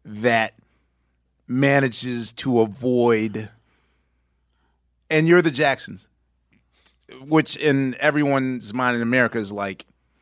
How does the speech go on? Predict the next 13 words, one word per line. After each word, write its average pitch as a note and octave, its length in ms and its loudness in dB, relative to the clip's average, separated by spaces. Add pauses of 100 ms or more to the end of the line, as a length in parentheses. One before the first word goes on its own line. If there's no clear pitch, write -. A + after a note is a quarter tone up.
(540)
family C#3 440 2
royalty. A#2+ 540 -2
So B2+ 440 0 (1400)
how D3+ 480 2
hard D#3+ 340 4
is A2+ 140 -6
it A#2+ 120 -8
to A#2+ 100 -2
avoid A#2 300 -2
hanger-ons A#2+ 1000 -2 (760)
or A#2 220 2
people B2 500 -2
that G#2 360 -2